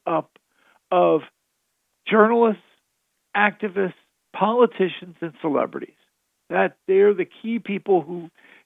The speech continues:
kind of the, the, the grease that keeps the, the whole system moving. And so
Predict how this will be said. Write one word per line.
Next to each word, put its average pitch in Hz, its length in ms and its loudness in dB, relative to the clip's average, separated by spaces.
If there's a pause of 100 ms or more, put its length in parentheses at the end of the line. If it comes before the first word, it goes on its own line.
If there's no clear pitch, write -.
(120)
kind 202 140 2
of 170 100 -4
the, 180 320 2 (340)
the, 175 520 4 (320)
the 202 60 -10
grease 196 340 0
that 185 140 -8
keeps - 220 -10 (120)
the, 175 240 2 (200)
the 175 120 4
whole 170 400 2
system 170 340 -6
moving. 156 380 -4 (480)
And 190 140 -10 (120)
so 196 240 4